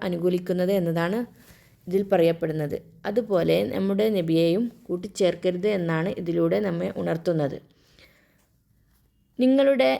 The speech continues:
നന്മക്കായി നിങ്ങൾ ഇതിൽ നിന്ന് വിരമിക്കുക. അള്ളാഹു ഏക ഒരു ആരാധ്യൻ മാത്രമാകുന്നു. തനിക്ക്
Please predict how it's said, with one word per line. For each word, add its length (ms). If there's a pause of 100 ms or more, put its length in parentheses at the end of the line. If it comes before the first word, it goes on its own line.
നന്മക്കായി 600
നിങ്ങൾ 320 (160)
ഇതിൽ 300
നിന്ന് 200
വിരമിക്കുക. 560 (300)
അള്ളാഹു 400 (180)
ഏക 400
ഒരു 220
ആരാധ്യൻ 540
മാത്രമാകുന്നു. 840 (480)
തനിക്ക് 360